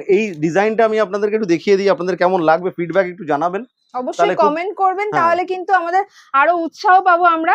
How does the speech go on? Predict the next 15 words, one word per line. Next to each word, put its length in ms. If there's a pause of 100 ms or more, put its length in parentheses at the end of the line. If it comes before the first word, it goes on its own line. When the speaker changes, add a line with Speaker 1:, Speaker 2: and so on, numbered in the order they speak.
Speaker 1:
হ্যাঁ। 340
Speaker 2:
যে 120
আপনাদের 440
কেমন 340
লাগছে, 500
কোন 300
চাদরটা 360
বেশি 320
পছন্দ 400
হচ্ছে, 480
কি 200
কালার 240
Speaker 1:
দেখুন। 140
Speaker 2:
দেখতে 280
চান, 280